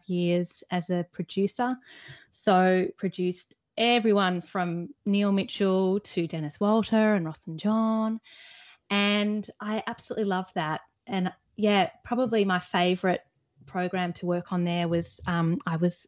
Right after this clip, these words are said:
Grubby and Dee Dee's producer for two years, which I loved because it was a smaller team and I didn't know that I was on the spectrum then, but smaller teams tend to work quite well for women such as myself. And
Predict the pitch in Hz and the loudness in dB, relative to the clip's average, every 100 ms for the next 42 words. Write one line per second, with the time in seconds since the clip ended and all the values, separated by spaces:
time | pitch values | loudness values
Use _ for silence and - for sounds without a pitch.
0 | _ 185 185 175 175 170 175 185 185 - | _ 0 2 0 -2 -2 0 2 2 0
1 | 185 - 175 - 196 - - 180 202 190 | -6 -4 -4 -6 -8 -8 -8 -6 -4 -2
2 | - - - - - - - - - - | -2 -4 -8 -20 -18 -16 -16 -18 0 4
3 | 190 214 196 190 190 175 180 180 - 202 | 4 6 6 6 6 4 2 -2 -4 -2
4 | 202 185 175 - _ _ _ 208 180 196 | 0 -2 -4 -14 _ _ _ -6 -4 -4
5 | 190 - 214 202 202 196 - 180 175 175 | -6 -6 -4 -2 0 -2 -2 -2 -2 -2
6 | 180 175 170 175 175 - - 190 185 180 | -2 -2 -4 -4 -6 -12 -8 -6 -2 -4
7 | - 180 175 180 175 175 175 170 - - | 0 2 4 4 4 2 0 -8 -6 -6
8 | - - 180 160 160 160 - - _ - | -6 -6 -6 -4 -4 -6 -14 -20 _ -4
9 | - - 220 202 190 190 180 170 - 190 | -4 0 2 4 2 0 -2 -2 -4 -6
10 | 165 185 170 - 165 - 165 156 170 180 | -6 -6 -8 -6 -10 -6 -6 -6 -6 -6
11 | 175 165 - - - 180 165 - - - | -6 -6 -6 -8 -8 -6 -6 -2 0 2
12 | 185 - 185 170 170 | 0 0 2 4 2